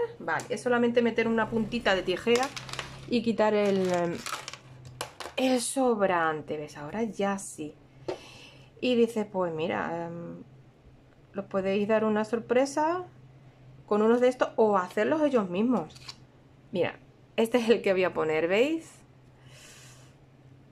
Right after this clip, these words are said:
Y yo qué sé, pues yo qué sé, que dice, "Ah, pues mira, de sus, mm, animales favoritos", o de, bueno, este va a quedar así un poquito. Anda, ahora se me ha salido de aquí esto, o sea que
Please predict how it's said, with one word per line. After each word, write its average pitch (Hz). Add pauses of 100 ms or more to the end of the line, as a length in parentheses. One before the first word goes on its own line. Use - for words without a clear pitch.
Y 220
yo 175
qué 147
sé, -
pues - (1120)
yo 180
qué 139
sé, 139
que 160
dice, 151
"Ah, -
pues 214
mira, 220
de 190
sus, 214
mm, 190 (1000)
animales 269
favoritos", 170
o 180
de, 175
bueno, 190
este 277
va 330
a 311
quedar 269
así 330
un 277
poquito. 285 (800)
Anda, 151
ahora 175
se 269
me 262
ha 269
salido 262
de 254
aquí 233
esto, -
o -
sea -
que -